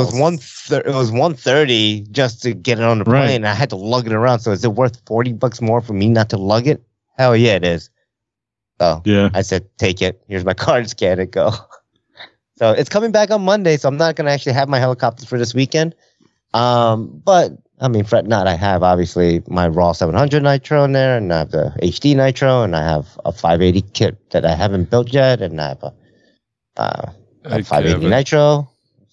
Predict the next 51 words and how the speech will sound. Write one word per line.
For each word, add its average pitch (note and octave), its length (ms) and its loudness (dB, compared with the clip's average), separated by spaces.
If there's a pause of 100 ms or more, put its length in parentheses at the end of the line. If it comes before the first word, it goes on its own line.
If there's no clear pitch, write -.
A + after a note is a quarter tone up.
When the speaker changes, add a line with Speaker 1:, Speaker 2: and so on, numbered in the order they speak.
(100)
Speaker 1:
So - 60 -8 (280)
I, - 200 -8
whatever. D2+ 420 0
I E2+ 60 0
have A#2 140 2
enough A#2+ 200 0
helis. F#2+ 340 0
I F#2+ 60 2
don't F#2 100 -2
need F2+ 180 -2
to E2+ 220 0 (240)
Speaker 3:
Next A2 400 -4
Speaker 1:
wait F#2+ 140 2
for G#2 60 -2
Speaker 3:
event G2 220 0
Speaker 1:
these - 20 -16
Speaker 3:
we F#2 160 0
Speaker 1:
two. D2+ 40 2
Speaker 3:
fly F2+ 300 -2
to, F2 360 -4
Steve's F2 440 -4
gonna F2 200 0
take F2 300 -6
a E2 60 -4
four F2+ 260 -4
twenty F2 420 -2
and D#2 100 -2
a D2+ 60 -2
goose E2 360 -12
guy. C#2+ 380 -8 (120)
Wait E2 240 -8
and - 80 -10
see. - 140 -6 (380)
Speaker 1:
<laughs> D3+ 340 -10
No, C#3 200 4
next E3 280 0
event F#3 260 0
I'm F3 80 0
gonna D3 160 0
go C3+ 180 2
to. B2+ 140 2
I, C3 200 2
I've C#3+ 100 2
already D#3+ 140 2
decided. A#2 500 0
Five C3+ 380 -2
eighty C#3+ 200 0
is B2 120 -6
all A#2+ 180 2
I C3+ 60 0
need, B2 300 0